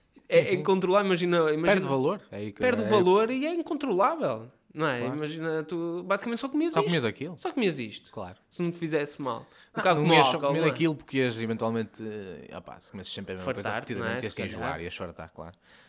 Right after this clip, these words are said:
Speaker 2: Mas sim, mas ias maioritariamente comer isso, não tenho dúvidas nenhumas. Já se, já é assim.
Speaker 1: Prático.
Speaker 2: Eu acho, eu, eu acho que a minha vida já é um bocado assim.
Speaker 1: <laughs>
Speaker 2: Já é
Speaker 1: Exato.
Speaker 2: tipo
Speaker 1: Sim, só que tens sempre aquele remorsozito, não é? Do género, "Epá, não posso comer isto
Speaker 2: Muito,
Speaker 1: três vezes
Speaker 2: tu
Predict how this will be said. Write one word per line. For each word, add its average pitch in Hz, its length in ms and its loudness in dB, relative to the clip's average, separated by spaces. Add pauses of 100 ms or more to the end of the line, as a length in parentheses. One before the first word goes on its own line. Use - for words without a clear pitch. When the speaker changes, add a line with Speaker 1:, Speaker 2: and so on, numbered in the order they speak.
(340)
Speaker 2:
Mas 98 160 -6
sim, 117 300 -6
mas 87 220 -12
ias 90 160 -12
maioritariamente 110 760 -2
comer - 200 -10
isso, 123 260 -12
não 92 60 -10
tenho 82 180 -12
dúvidas 87 220 -12
nenhumas. 101 400 -14 (280)
Já 98 160 -4
se, - 140 -6
já 117 160 2
é 117 80 4
assim. 120 80 4
Speaker 1:
Prático. 214 240 0
Speaker 2:
Eu 247 60 6
acho, 269 200 2
eu, 175 280 2
eu 120 160 0
acho 127 120 0
que 131 60 -6
a - 20 -2
minha 123 120 -2
vida 123 140 -2
já 120 100 0
é 123 40 2
um 127 40 -2
bocado 131 260 0
assim. - 160 -8
Speaker 1:
<laughs> 208 680 2
Speaker 2:
Já 143 80 2
é 123 120 6
Speaker 1:
Exato. 127 160 4
Speaker 2:
tipo 123 300 -4 (580)
Speaker 1:
Sim, 160 320 -4
só 180 120 0
que 175 80 -6
tens 185 140 4
sempre 214 220 2
aquele 233 160 2
remorsozito, 180 720 -2
não 123 80 -2
é? 139 140 0
Do 139 80 -12
género, 120 280 -8
"Epá, 127 220 -12
não 165 80 -12
posso 131 240 -8
comer 135 240 -10
isto 143 160 -12
Speaker 2:
Muito, 135 160 -4
Speaker 1:
três 143 180 2
vezes 147 240 -2
Speaker 2:
tu 101 60 -4